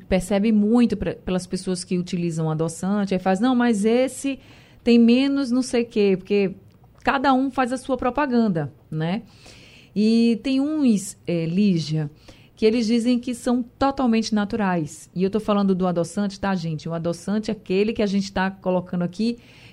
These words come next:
que é o produtinho que você vai lá no supermercado, que você compra, e aí é pra você adoçar, por exemplo, um café, um suco, um leite, como o Gleice colocou. Aí, Lígia,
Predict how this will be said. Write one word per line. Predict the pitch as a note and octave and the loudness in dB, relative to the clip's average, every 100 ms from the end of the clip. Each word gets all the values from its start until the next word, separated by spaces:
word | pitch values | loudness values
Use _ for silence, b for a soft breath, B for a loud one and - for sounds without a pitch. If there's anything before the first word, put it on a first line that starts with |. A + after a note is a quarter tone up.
| - | 0
que | G3 | 2
é | |
o | |
produtinho | F#3+ G#3 G#3 G3+ A3 G#3+ F#3+ | 4 2 2 0 2 2 2
que | F#3+ | -2
você | F3+ F3+ E3+ | -6 -4 -4
vai | E3 D#3+ | -2 -2
lá | D#3+ E3+ | -2 -2
no | |
supermercado, | F3 - F#3 G#3 G3 F3 D3+ D#3+ | -6 -4 -4 -4 -4 -6 -6 -8
que | E3 | -8
você | E3 E3+ G3 | -8 -8 -10
compra, | - G3 F3+ F3 F3+ F3 B B B B | -4 -4 -4 -4 -6 -6 B B B B
e | F#3 F3+ | 0 2
aí | F3 F#3 | 2 2
é | |
pra | F3+ F3+ | 0 -4
você | F3+ - E3 - | -4 -6 -10 -8
adoçar, | E3 D#3+ F3 F3 D#3+ | -6 -2 -2 -2 -6
por | E3+ | -4
exemplo, | E3 D#3+ D3+ D3+ | -6 -6 -6 -6
um | D3+ | -6
café, | C#3+ C#3+ - E3+ F#3 D#3+ | -8 -8 -6 -2 -2 -4
um | |
suco, | D3+ - F#3 F3+ | -8 -6 -6 -6
um | D#3 | -4
leite, | D#3+ F#3 | -4 -4
como | - F3+ | -4 -4
o | F#3 | -2
Gleice | E3 E3+ | -4 -6
colocou. | - F3+ F#3 - _ b b b b | -6 -6 -6 -16 _ b b b b
Aí, | - G#3+ | 0 2
Lígia, | C#4 A#3+ F3 D#3 | 4 2 0 -6